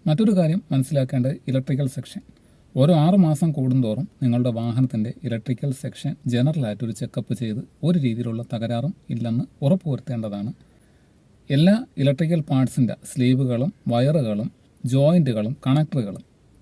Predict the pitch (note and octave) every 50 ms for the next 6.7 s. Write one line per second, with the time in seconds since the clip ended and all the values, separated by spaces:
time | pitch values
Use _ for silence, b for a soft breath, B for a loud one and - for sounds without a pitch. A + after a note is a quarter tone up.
0 | _ - B2 A#2+ A#2+ - - _ _ _ _ _ _ _ _ _ B2+ A#2 A#2 C3
1 | E3 - - _ _ _ - C3 B2 C3 C3 - - C3+ A#2 A2 A2 A2 A2 -
2 | _ _ B2 A2+ A2+ A2+ A2+ A2 G#2 - - B2+ A#2+ G#2+ G2+ A#2 B2 A#2 - A2+
3 | A2 G#2+ - B2 A2+ G2+ G2 G2 G#2 G#2+ A2+ - _ _ - - - A#2+ B2 C#3+
4 | D3 B2+ G#2+ G#2 A2 A2+ A2 A2 G#2 G#2 - - A2+ G#2+ A2 G#2+ G#2 A2 A2+ G#2
5 | - - A#2 G#2+ - - - A2 A2 - C#3 B2+ - G#2 G2 F#2+ G2 - - b
6 | b b b b b b b b b - C3+ C3 F#3 D3+